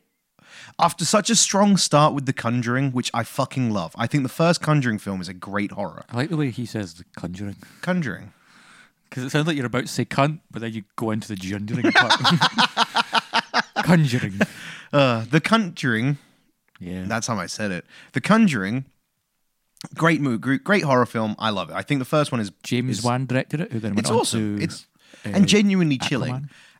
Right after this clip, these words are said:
Speaker 1: And then since then, they've just released shiter after shiter
Speaker 2: Was
Speaker 1: after
Speaker 2: number two
Speaker 1: shiter.
Speaker 2: any good? The Conjuring two?
Speaker 1: <clears throat> Nah. Nah.
Speaker 2: I've never
Speaker 1: It
Speaker 2: seen any of those movies.
Speaker 1: Have you not?
Speaker 2: 'Cause
Speaker 1: Watch
Speaker 2: I
Speaker 1: the first one.
Speaker 2: The Conjuring.
Speaker 1: Maybe watch the second one.
Speaker 2: 'Cause I, I've seen those movies and just thought, like, "I know exactly what those movies are.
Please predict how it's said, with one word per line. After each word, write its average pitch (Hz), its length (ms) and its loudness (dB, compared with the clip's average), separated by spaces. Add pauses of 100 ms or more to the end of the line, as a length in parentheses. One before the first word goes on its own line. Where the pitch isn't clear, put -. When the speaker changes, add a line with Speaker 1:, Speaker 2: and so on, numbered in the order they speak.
(120)
Speaker 1:
And 147 100 2
then 165 160 4
since 220 380 0
then, 135 200 4
they've 123 140 2
just 123 220 -6
released 110 520 -2 (300)
shiter 123 840 0
after 101 320 -4
shiter 92 300 -6
Speaker 2:
Was 123 120 -2
Speaker 1:
after 87 180 -6
Speaker 2:
number 165 180 0
two - 100 -4
Speaker 1:
shiter. 151 140 4
Speaker 2:
any 180 120 0
good? 190 220 -6
The - 60 -8
Conjuring 117 360 -6
two? 135 200 -10 (220)
Speaker 1:
<clears throat> - 220 -20
Nah. 92 320 -6 (400)
Nah. 117 420 -2
Speaker 2:
I've 139 80 2
never 170 120 2
Speaker 1:
It 143 40 0
Speaker 2:
seen 143 180 2
any 123 280 -2
of 104 80 -2
those 98 180 -4
movies. 95 400 -8
Speaker 1:
Have 156 120 -6
you 170 40 0
not? 131 220 2 (160)
Speaker 2:
'Cause 233 140 4
Speaker 1:
Watch 269 60 6
Speaker 2:
I - 20 0
Speaker 1:
the - 80 -2
first 214 280 -2
one. - 220 -12 (200)
Speaker 2:
The - 100 -18
Conjuring. 240 240 6
Speaker 1:
Maybe 254 140 4
watch 226 180 2
the - 80 -6
second 104 320 -2
one. 65 220 -14 (220)
Speaker 2:
'Cause 147 140 4
I, 165 320 -2
I've 151 120 -4
seen 202 160 2
those 190 120 2
movies 156 300 4
and 131 100 0
just 131 180 -2
thought, 127 180 2
like, 127 240 -6 (180)
"I 127 80 -2
know 131 120 -2
exactly 113 380 -4
what 110 160 -6
those 104 140 -10
movies 104 260 -6
are. 131 260 -4